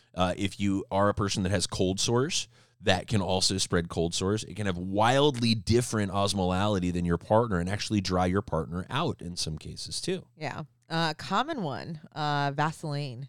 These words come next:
Speaker 2: This one's
Speaker 1: Oh.
Speaker 2: a dangerous one.
Speaker 1: Yeah, old,
Speaker 2: Um,
Speaker 1: like, and again, we're, I know we're not really picking on old people too hard, but
Speaker 2: No.
Speaker 1: a, a lot of elderly people, you know, when Vaseline first came out, people did use it as
Speaker 2: Oh,
Speaker 1: lubricant.
Speaker 2: Vaseline was used for everything.
Speaker 1: Yeah.
Speaker 2: Uh, but it's petroleum jelly, and petroleum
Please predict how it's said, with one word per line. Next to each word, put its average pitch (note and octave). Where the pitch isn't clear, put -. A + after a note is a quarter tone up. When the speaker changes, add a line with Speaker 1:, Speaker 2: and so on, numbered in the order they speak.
Speaker 2:
This F3
one's A2+
Speaker 1:
Oh. A#3+
Speaker 2:
a -
dangerous D#3+
one. C#3
Speaker 1:
Yeah, D3+
old, D3+
Speaker 2:
Um, C#3+
Speaker 1:
like, D3
and D3
again, D3+
we're, A#2+
I C3+
know C#3+
we're C3+
not C#3
really A2+
picking A#2+
on F#2+
old G#2+
people F#2+
too G2
hard, F3
but B2+
Speaker 2:
No. B2
Speaker 1:
a, A#2
a -
lot C#3
of A#2
elderly C3
people, C#3
you B2
know, A2
when A2
Vaseline C3
first -
came A#2+
out, A#3+
people E3+
did G#3+
use G2
it D2+
as -
Speaker 2:
Oh, B3
Speaker 1:
lubricant. B3+
Speaker 2:
Vaseline A#3+
was A3
used G3
for -
everything. F#3
Speaker 1:
Yeah. G3
Speaker 2:
Uh, F3+
but F#3+
it's F#3+
petroleum F#3+
jelly, F3+
and D3
petroleum E3+